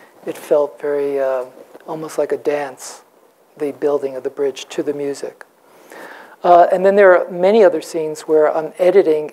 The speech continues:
and in, in that particular film, I, I worked with a, a composer.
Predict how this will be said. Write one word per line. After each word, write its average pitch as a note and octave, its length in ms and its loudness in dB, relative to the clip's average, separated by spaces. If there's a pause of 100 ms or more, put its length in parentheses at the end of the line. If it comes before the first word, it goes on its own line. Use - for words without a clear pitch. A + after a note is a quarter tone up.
and D#3+ 220 -4 (200)
in, F3 180 0
in F3 140 -6
that G3+ 240 4
particular F3+ 340 -6
film, D#3 280 0
I, D#3 280 -2
I D#3+ 140 -2
worked E3+ 320 0
with D#3 140 -2
a, C#3 260 0
a - 60 -12
composer. F3 640 -2